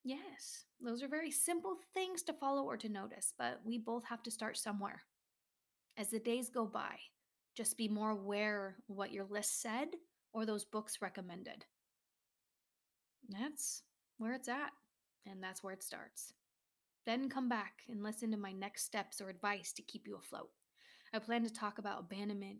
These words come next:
abuse, daddy issues, insecurities, et cetera, and <laughs> so freaking much more. Thank you for listening to another episode of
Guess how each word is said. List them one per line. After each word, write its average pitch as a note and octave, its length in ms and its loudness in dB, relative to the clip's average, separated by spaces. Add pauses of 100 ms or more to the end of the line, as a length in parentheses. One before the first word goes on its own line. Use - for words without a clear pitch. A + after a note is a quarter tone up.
(160)
abuse, G#3 640 -10
daddy G#3 320 -2
issues, G3+ 480 -10
insecurities, G#3 800 -8
et - 140 -10
cetera, G#3+ 360 -8
and - 80 -12
<laughs> - 40 -20
so - 340 -4
freaking A#3+ 380 -12
much G#3+ 240 -8
more. G#3+ 460 -2 (880)
Thank A3 200 -2
you A#3+ 60 -6
for A3 160 -6
listening G3 600 -10
to - 120 -12
another G3 480 -6
episode F3+ 560 -10
of E3 60 -18